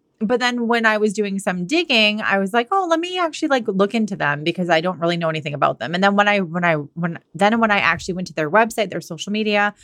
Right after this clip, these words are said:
I read their story, I read about their mission and their, their purpose. And I was like, "Oh my holy hell.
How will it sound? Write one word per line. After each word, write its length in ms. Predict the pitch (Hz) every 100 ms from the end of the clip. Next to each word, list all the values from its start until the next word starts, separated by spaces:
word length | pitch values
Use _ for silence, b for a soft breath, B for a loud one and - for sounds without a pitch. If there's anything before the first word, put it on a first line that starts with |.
| b b b
I 140 | 196
read 260 | 185 180 170
their 140 | 156
story, 840 | 151 - - 165 185 220 247 262 240 b b b _ -
I 140 | 190
read 200 | 165 175
about 300 | 180 170 160
their 180 | 175 156
mission 460 | 151 156 165 - 226
and 140 | 185
their, 220 | 156 151
their 320 | 147 160 151 147 _
purpose. 800 | - 165 165 233 247 220 - - -
And 500 | 175 170 165 165 165
I 180 | 156 170
was 200 | 165 160
like, 320 | 151 156 -
"Oh 460 | 170 185 196 208 214
my 560 | 160 147 143 151 156 156 -
holy 320 | 165 170 160
hell. 500 | 135 123 90 113